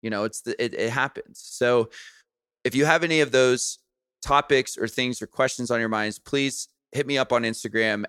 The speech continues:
at Mike Liguori Writes. You can hit Katie up at Fueling Freedom. Hit us up in our D Ms.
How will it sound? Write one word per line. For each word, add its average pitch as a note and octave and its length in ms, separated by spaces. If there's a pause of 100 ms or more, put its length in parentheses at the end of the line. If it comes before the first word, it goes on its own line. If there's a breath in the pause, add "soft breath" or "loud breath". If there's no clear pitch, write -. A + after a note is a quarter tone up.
at G#2+ 180
Mike A#2 220
Liguori A2 320
Writes. C3 400
You A2+ 100
can G#2+ 120
hit A2 180
Katie B2+ 320
up A2+ 220
at G#2+ 200
Fueling G2+ 320
Freedom. C3 560 (240 soft breath)
Hit E3 120
us E3+ 140
up D#3+ 140
in C#3 80
our C3 80
D C3+ 200
Ms. B2 380